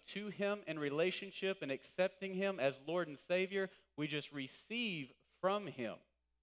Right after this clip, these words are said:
But we're not of him. "I come into his presence to get, but I never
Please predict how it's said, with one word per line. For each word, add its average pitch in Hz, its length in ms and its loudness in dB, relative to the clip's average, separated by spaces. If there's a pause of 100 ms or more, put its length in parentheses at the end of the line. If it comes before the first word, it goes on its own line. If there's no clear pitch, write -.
(760)
But 113 100 2
we're 156 140 2
not 160 200 6
of 180 180 6
him. 104 240 -10 (3750)
"I 139 80 4
come 247 180 6
into 277 240 2
his 190 160 2
presence 196 460 2
to 165 120 2
get, 180 400 4
but 156 80 6
I 147 120 8
never 160 480 4